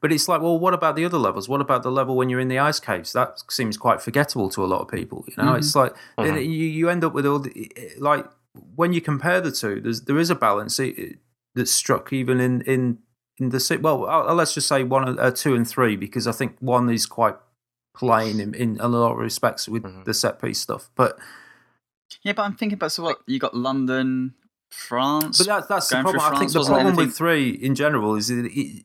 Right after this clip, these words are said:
Speaker 1: it doesn't s-, it, you, people were expecting it to start, like, hit the ground running, and it doesn't, and it's very subdued and very sort of slow paced. And I think that, and I, and I'm not saying it's, it's, um, a, a good thing. I think in,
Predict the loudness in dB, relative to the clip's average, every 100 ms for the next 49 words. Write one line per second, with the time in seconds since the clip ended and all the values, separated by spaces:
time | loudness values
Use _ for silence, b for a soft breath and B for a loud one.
0 | -6 -6 -4 0 0 2 -2 -4 _ 0
1 | 0 0 _ -6 -6 -6 B B B 2
2 | 4 2 _ _ -2 0 2 4 4 2
3 | 0 2 0 2 0 0 -2 -2 2 4
4 | 4 2 -6 -4 0 0 0 -2 0 2
5 | 2 2 2 2 4 4 4 0 0 0
6 | 0 2 0 0 -2 -2 0 2 2 0
7 | -2 -2 0 2 2 0 -4 0 2 2
8 | 0 -2 -2 -2 -6 b b b b 0
9 | 2 2 2 2 2 2 0 0 0 -4
10 | -2 -2 -2 -2 -2 0 -2 0 2 2
11 | 2 2 2 0 0 -2 -2 0 2 4
12 | 2 0 -6 -6 -6 -8 -4 0 0 2
13 | 2 4 2 0 -4 -2 -2